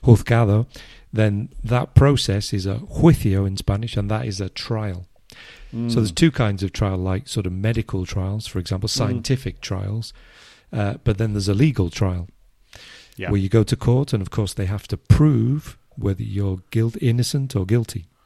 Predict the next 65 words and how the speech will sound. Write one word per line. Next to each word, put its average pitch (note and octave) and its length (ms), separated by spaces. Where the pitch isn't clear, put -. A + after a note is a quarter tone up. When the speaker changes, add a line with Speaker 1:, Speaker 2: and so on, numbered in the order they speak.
Speaker 1:
or F#2+ 120
guilty G#2+ 360
or F#2+ 60
Speaker 2:
Yeah, G2+ 80
Speaker 1:
not A2 100
Speaker 2:
those E3+ 160
Speaker 1:
guilty. F2+ 180
Speaker 2:
are, - 20
those E3 200
are E3+ 40
my C#3+ 180
favourite C#3 360
types C#3 260
of A#2+ 60
films, A#2 340
actually. G#2 360
They're A2 180
kind D#3+ 260
of B2 120
one C#3 160
of A#2+ 80
my A#2+ 160
favourite, G#2 400
where G#2+ 100
you G#2+ 120
Speaker 1:
Oh. - 20
Speaker 2:
kind A2+ 180
of G2+ 80
see C3 220
the A2+ 100
whole B2+ 240
trial. G#2 480
I G#2+ 80
really A2+ 440
do A2+ 220
enjoy A2 340
Speaker 1:
Oh, C3 80
Speaker 2:
those A#2+ 100
Speaker 1:
yeah, A2 140
Speaker 2:
types - 100
of - 60
Speaker 1:
courtroom C3 240
Speaker 2:
films. A2 300
Speaker 1:
dramas, G#2+ 520
I - 40
Speaker 2:
Yeah, B2+ 160
Speaker 1:
think F#2 100
they F#2 60
call - 160
Speaker 2:
courtroom A#2+ 180
Speaker 1:
them. G#2+ 80
Speaker 2:
drama, G2+ 320
yeah, G2+ 260
Speaker 1:
Yeah, A2 80
Speaker 2:
absolutely, G2 320
Speaker 1:
my A2 120
Speaker 2:
yeah. G#2+ 40
Speaker 1:
wife, G#2 320
uh, A2 220
she - 180
absolutely G2+ 420
loves G2 260
them F#2 180
as F2+ 100
well. F#2 180